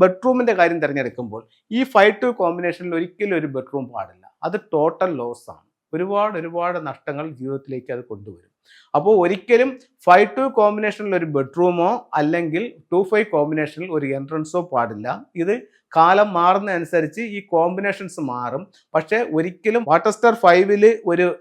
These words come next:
എൻട്രൻസോ മൗണ്ടൻ സ്റ്റാർ ഫൈവിൽ ഒരു ബെഡ്റൂമോ ഒരിക്കലും ഒരിക്കലും പാടില്ല. ഇത് വളരെയധികം ശ്രദ്ധിക്കണം. ഇത്തരത്തിലുള്ള ഒരു കണക്ക് അറിഞ്ഞുകൂടാത്തവർക്ക് നല്ലൊരു ഫെങ് ഷുയ് കൺസൾട്ടന്റിനെ കൊണ്ട് ഈ ഒരു കണക്കെടുപ്പിച്ച് ഒന്ന്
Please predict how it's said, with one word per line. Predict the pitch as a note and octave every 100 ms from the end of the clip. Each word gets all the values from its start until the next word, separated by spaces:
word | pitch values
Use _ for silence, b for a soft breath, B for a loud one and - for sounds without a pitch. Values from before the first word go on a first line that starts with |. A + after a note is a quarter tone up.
| D3+ C#3
എൻട്രൻസോ | D3+ E3+ - D3+ A3+ F3+
മൗണ്ടൻ | E3 G3 G#3+
സ്റ്റാർ | A3+ G#3+ F3+
ഫൈവിൽ | D#3 D#3 E3+ A#3 D#3
ഒരു | D3 C#3
ബെഡ്റൂമോ | C3 - D#3 D#3+ A#3 C3
ഒരിക്കലും | C3 C3 C#3+ F3 -
ഒരിക്കലും | A2 A2+ - D3 G3+ -
പാടില്ല. | F2+ - G#2+ - -
ഇത് | C#3 B2
വളരെയധികം | A#2 C3 B2+ A#2+ -
ശ്രദ്ധിക്കണം. | G#2+ G#2 A2 A#2+ F#3 _ b b G3+
ഇത്തരത്തിലുള്ള | A#3 A3+ A3 G#3+
ഒരു | G#3+
കണക്ക് | F3+ F3 F#3
അറിഞ്ഞുകൂടാത്തവർക്ക് | E3 F3 F3+ F3 F3 D#3+ E3 G#3
നല്ലൊരു | D#3 D#3+ D#3
ഫെങ് | C#3+ E3+
ഷുയ് | D#3+
കൺസൾട്ടന്റിനെ | C#3 D3+ C#3+ C#3+ C#3
കൊണ്ട് | C3 A3 D3+
ഈ | C#3+
ഒരു | C#3 C#3
കണക്കെടുപ്പിച്ച് | C3 C3+ C3+ C3 D3 C#3+ B3+ B3+ _ _ D3+
ഒന്ന് | D#3